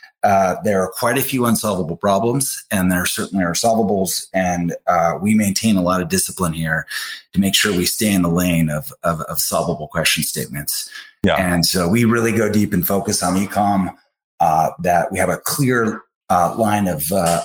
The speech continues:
Speaker 1: a line of success on.
Speaker 2: Yeah. So, so how is incrementality measurement different from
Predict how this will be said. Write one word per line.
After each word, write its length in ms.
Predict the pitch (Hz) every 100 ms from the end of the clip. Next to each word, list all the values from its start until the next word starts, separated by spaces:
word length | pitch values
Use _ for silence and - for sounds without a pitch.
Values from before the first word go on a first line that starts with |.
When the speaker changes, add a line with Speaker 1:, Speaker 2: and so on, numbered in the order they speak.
| -
Speaker 1:
a 60 |
line 200 | 98 95
of 60 | 85
success 460 | - 85 73 71 80
on. 200 | 73 71 _ - - - _ _ _ -
Speaker 2:
Yeah. 200 | 85 71 - - -
So, 120 | -
so 160 | 156
how 220 | 170 226 277
is 260 | 233 - -
incrementality 920 | 196 180 165 143 - 135 143 139 123
measurement 460 | 113 104 101 85
different 400 | 139 143 - 104
from 500 | - - 90 87 82